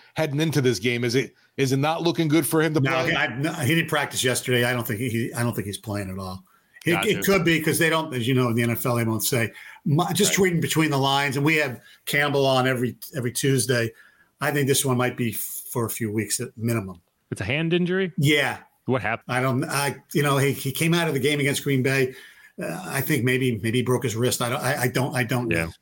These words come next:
Speaker 3: But it's, it's funny 'cause it's like you hear there's certain appendages that you see on the injury report, and they're just, "Ah, just wrap it up, put a
Speaker 2: Right.
Speaker 3: club on it." But,
Speaker 2: <laughs>
Speaker 3: yeah, it's, it's, sometimes it's not that simple. But all right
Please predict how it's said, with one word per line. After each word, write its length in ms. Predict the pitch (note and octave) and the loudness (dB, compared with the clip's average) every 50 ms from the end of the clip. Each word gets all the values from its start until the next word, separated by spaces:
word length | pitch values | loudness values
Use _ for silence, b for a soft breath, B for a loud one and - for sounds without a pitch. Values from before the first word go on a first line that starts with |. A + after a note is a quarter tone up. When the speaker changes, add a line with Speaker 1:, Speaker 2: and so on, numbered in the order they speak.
| _ _ _ _ - | _ _ _ _ -4
Speaker 3:
But 100 | C3+ C#3 | -4 -4
it's, 140 | C3 - - E3 | -4 -6 -8 -6
it's 200 | D3 C#3+ C3 - | -4 -4 -4 -4
funny 260 | - D3 C#3 C3+ A#2+ | -4 -2 -2 -2 -2
'cause 180 | - C3+ A#2 | -2 -4 -6
it's 100 | A2+ A2 | -4 -2
like 160 | C3+ A#2+ A2 C3+ | -2 -2 0 0
you 80 | C3+ | -2
hear 280 | B2+ D3+ D#3+ D#3+ D#3+ C#3+ | 0 0 0 0 0 0
there's 200 | C#3 D#3+ D3+ - | 0 -2 -2 0
certain 280 | - A3+ A3+ F3+ F#3 | 0 -2 0 0 0
appendages 680 | D#3+ C3 - - D#3 D#3 C#3+ B2 A2 G#2+ G#2+ G2 F#2 F#2 | -2 -2 -4 -6 -6 -4 -4 -4 -2 0 0 0 0 0
that 120 | A2+ A2+ | -2 0
you 120 | A2 A2 G#2+ | 0 0 0
see 180 | - - D3+ | 0 0 0
on 80 | C3+ B2 | 0 0
the 100 | A#2 B2+ | 0 -2
injury 220 | C3+ B2+ A#2 A2+ | -2 -2 -2 -2
report, 240 | G#2+ - - A2+ G2+ | -2 -2 0 -2 -2
and 100 | F#2+ A2+ | 0 0
they're 120 | D3+ E3+ D3+ | -2 -2 -2
just, 100 | - D3+ | -2 -2
"Ah, 220 | C#3+ C3 C3 C3+ | -2 -2 -2 -4
just 200 | C3+ C3+ B2 - | -6 -8 -8 -4
wrap 240 | B2 C3 C3 B2 - | -2 -2 -2 -2 -2
it 60 | B2 | -2
up, 220 | A#2+ A#2+ A2 - | -2 -2 -2 -2
put 80 | - C#3 | -4 -2
a 40 | C3 | -2
Speaker 2:
Right. 300 | C#3 C#3 C3 B2+ C3+ A#2+ | 0 0 0 0 -2 -2
Speaker 3:
club 20 | A#2+ A2+ | -2 -2
on 140 | A2 G#2+ A2 | -2 -2 -4
it." 60 | - - B B B B - - A3 - | -4 -8 B B B B -2 -2 -2 0
But, 160 | A2+ A2 G#3 - | -2 -2 -2 0
Speaker 2:
<laughs> 120 | - - A3 G#2 | -2 -2 -2 -2
Speaker 3:
yeah, 100 | F#2 F#2 | -2 -2
it's, 480 | G#2 - - - - G2+ G2 G2+ - - | -4 -6 -6 -6 -4 -4 -4 -4 -4 -4
it's, 160 | - B2 A#2 - | -4 -2 -2 -2
sometimes 360 | C#3+ B2 - A#2 A2+ G#2 G#2 | -2 -2 -2 -4 -4 -4 -8
it's 160 | F#2+ - - | -8 -6 -4
not 180 | G2+ F#2 F2+ - | -4 -4 -2 -4
that 160 | F#2 E2 - | -6 -6 -4
simple. 420 | - - F#2 F2+ - A#2 - b b b b b b _ _ | -8 -10 -10 -8 -8 -8 -8 b b b b b b _ _
But 80 | - D#3+ | -2 0
all 100 | E3+ D#3+ | 0 2
right 220 | C#3+ B2 A#2 A#2+ | 0 0 -2 -4